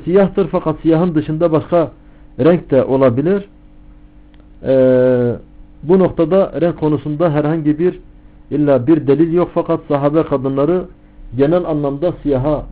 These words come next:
bürünmüşlerdi. Üçüncü delil olarak demişler dar olmaması gerekiyor.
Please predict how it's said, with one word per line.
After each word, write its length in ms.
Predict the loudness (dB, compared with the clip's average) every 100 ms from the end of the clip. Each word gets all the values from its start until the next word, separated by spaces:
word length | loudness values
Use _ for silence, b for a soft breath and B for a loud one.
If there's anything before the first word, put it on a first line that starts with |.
| -6
bürünmüşlerdi. 720 | -2 0 -2 -4 -6 -6 -12 -14 -20 -20 -20 b b b b b -4
Üçüncü 480 | -2 -2 -2 0 2
delil 240 | 4 4
olarak 400 | 2 2 2 0
demişler 580 | -2 -2 0 0 2 2
dar 180 | 4 4
olmaması 640 | 2 2 2 0 -2 -2
gerekiyor. 560 | 0 0 -2 -4 -6